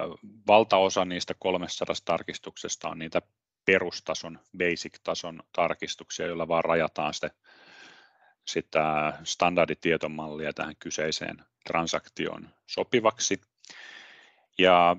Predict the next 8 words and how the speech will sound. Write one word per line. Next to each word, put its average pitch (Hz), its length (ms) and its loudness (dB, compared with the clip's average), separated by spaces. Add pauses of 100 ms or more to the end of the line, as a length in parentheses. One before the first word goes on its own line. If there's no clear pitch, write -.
näiden 95 440 2
päällä 90 560 6
on 85 240 -8 (960)
kolmekymmentäneljä 98 760 -2
kappaletta, - 880 -4 (260)
oli 87 200 -6
viime 87 260 -6
tarkistamalla, 82 960 -4